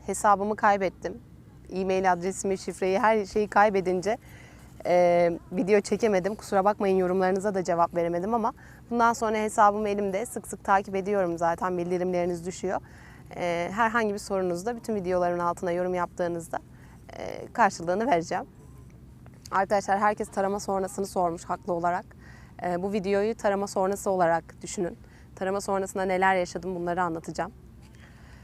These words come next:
E, biliyorsunuz, videolarımı önceden takip ettiyseniz iki bin yirmi, e, Haziran ayında atom almıştım ben. Öncesinde tiroid kanserini Mart ayında geçirmiştim. E, yani tiroid kanseri ameliyatımı geçirip bütün tiroidlerimi, paratiroidlerim,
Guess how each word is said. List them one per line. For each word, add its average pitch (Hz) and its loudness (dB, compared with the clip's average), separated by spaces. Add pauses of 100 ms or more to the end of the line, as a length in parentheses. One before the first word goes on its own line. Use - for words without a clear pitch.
(400)
E, 180 0
biliyorsunuz, 208 -2 (140)
videolarımı 202 2
önceden 196 0
takip 185 -2
ettiyseniz 190 -6
iki - -12
bin 196 -2
yirmi, 196 0 (300)
e, 175 -4
Haziran 190 -2
ayında 185 0
atom 196 -2
almıştım 165 -6
ben. 190 -4 (320)
Öncesinde 180 -2
tiroid 175 -4
kanserini 175 -4
Mart 170 -4
ayında 170 -2
geçirmiştim. 160 -8 (560)
E, - -4 (360)
yani 160 2 (480)
tiroid 190 0
kanseri 180 -2
ameliyatımı 175 -2
geçirip 165 -8
bütün 220 -4
tiroidlerimi, 175 -4
paratiroidlerim, 185 -2